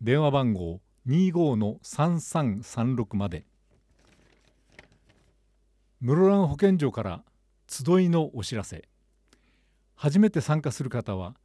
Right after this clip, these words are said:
事前にご連絡ください。高知脳機能障害者家族交流会。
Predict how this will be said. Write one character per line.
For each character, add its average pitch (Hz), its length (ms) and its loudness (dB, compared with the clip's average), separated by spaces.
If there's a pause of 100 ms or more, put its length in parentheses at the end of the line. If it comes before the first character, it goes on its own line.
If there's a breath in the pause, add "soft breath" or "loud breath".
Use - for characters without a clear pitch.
(400)
事 117 160 -4
前 170 160 4
に 143 140 2
ご 110 120 0
連 139 180 2
絡 135 120 -2
く - 140 -12
だ 110 100 -4
さ 104 140 -8
い。 90 120 -12 (1500)
高 208 240 2
知 127 220 0
脳 165 300 4
機 - 120 -4
能 165 220 4
障 156 280 0
害 143 200 2
者 131 280 -4 (140)
家 135 120 -4
族 156 280 -2
交 151 260 2
流 143 160 2
会。 85 280 -8